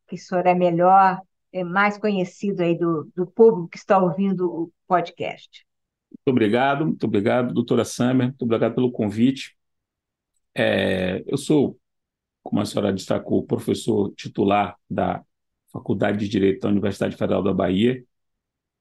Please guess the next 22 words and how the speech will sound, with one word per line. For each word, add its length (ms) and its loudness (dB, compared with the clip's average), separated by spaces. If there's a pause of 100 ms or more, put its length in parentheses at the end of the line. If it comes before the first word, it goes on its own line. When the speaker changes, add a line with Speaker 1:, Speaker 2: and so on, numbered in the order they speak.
Speaker 2:
na 120 -4
área 120 -2
de 80 -10
processo 440 -2
civil, 420 0
sou 160 -12
professor 560 -6
de 140 -6
graduação, 680 -2
mestrado 520 -2
e 40 -6
doutorado, 800 -2 (880)
sou 220 0
advogado, 720 0 (640)
tenho 340 -6 (200)
uma 240 -8
carreira 340 -6
como 200 -4
advogado 440 -2
e 40 -4
como 360 -2
acadêmico 680 -4